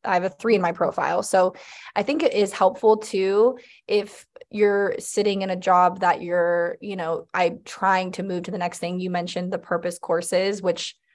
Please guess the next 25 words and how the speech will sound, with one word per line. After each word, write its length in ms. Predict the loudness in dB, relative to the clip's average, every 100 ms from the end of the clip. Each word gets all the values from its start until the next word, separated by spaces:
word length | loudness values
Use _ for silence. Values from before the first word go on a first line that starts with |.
| -8
I 80 | -6
think 380 | -4 -6 -8 -12 2
are 180 | 4 4
some 280 | 0 -2
of 80 | 0
my 180 | 0 -2
favorite 400 | -2 -2 -2 -4
courses 420 | -2 -2 -2 -10
as 140 | -10 -2
well. 440 | 4 6 4 2 -10 -20 -20 -8
Um, 640 | -2 -2 -2 -8 -10 -12 -14 _ -2
but 120 | 2
also, 240 | 4 6 6
like, 180 | 6
listening 460 | 2 -2 0 -2 -4
to 100 | -4
their 160 | -4 -2
chart 260 | 0 0
in 80 | 0
the 120 | -2
app 240 | 2 2 0
and 120 | -8
being 240 | -8 -6
like, 220 | -2 -4 -4
"What 400 | -4 4 4